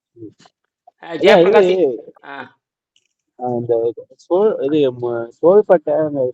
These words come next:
Speaker 1: கை முட்டி இருக்குல்லங்க?
Speaker 2: ஆமா.
Speaker 1: அது இந்த தொடையெல்லாம் வந்து ரொம்ப அரிக்குது. அது
Speaker 2: ஆ, அரிக்கு. அது மாறிடு, மாறிடு. அரிக்கெல்லாம் இருக்குது,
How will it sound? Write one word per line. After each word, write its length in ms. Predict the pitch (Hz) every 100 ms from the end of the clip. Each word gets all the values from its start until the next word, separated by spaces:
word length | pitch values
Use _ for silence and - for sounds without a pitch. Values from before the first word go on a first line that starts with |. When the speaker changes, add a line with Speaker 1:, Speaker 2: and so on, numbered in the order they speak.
| -
Speaker 1:
கை 180 | 135 170
முட்டி 300 | 160 143 196
இருக்குல்லங்க? 480 | 180 151 117 98 92 _ _ _ -
Speaker 2:
ஆமா. 440 | 175 160 135 147 - - - - - - _ _ _ _
Speaker 1:
அது 320 | - 139 165 180
இந்த 280 | 160 143 143
தொடையெல்லாம் 420 | 139 135 170 180
வந்து 140 | 170 156
ரொம்ப 380 | 156 185 143 147
அரிக்குது. 400 | 240 - - - _ _
அது 360 | 107 101 101 _ _ _ -
Speaker 2:
ஆ, 320 | 131 123 113
அரிக்கு. 460 | - 127 127 127 135
அது 140 | 175
மாறிடு, 440 | 185 214 240 190
மாறிடு. 400 | 143 156 160 123
அரிக்கெல்லாம் 420 | 117 139 139 156 147
இருக்குது, 240 | 151